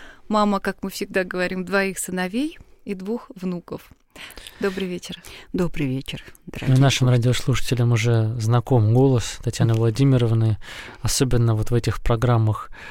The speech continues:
Speaker 3: а, где мы с Аней, а, пытаем гостей в паре. Вот тоже не в первый раз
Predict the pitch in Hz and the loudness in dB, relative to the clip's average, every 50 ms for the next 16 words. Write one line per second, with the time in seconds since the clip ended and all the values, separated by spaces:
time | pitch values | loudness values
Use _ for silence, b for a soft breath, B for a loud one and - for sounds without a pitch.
0 | B B B - 139 123 110 107 104 104 107 117 117 107 117 117 113 107 110 110 | B B B -4 -2 0 2 2 2 0 -2 -2 -4 -2 0 0 2 4 2 2
1 | 107 - - 139 123 113 110 107 101 98 95 - _ - 117 113 110 107 104 104 | 2 0 0 0 2 2 2 2 0 0 -4 -8 _ -6 -4 -2 -2 0 0 0
2 | 104 104 104 - - 110 - 139 117 107 104 101 101 95 - - 123 117 104 - | -2 -2 -2 0 0 2 4 4 4 4 4 2 0 -2 -4 -4 -4 -2 -2 -2
3 | - - 165 175 175 160 b b b - - - - 139 120 117 113 107 104 B | 0 0 0 0 0 -2 b b b -18 -8 2 4 6 6 6 4 2 0 B
4 | B B B B B B B - 120 113 - - - 117 113 117 120 113 - - | B B B B B B B -6 -4 -4 -4 -2 -2 0 2 2 2 2 2 2
5 | 127 120 107 113 113 113 104 101 - - | 2 2 4 2 2 2 2 0 -2 -6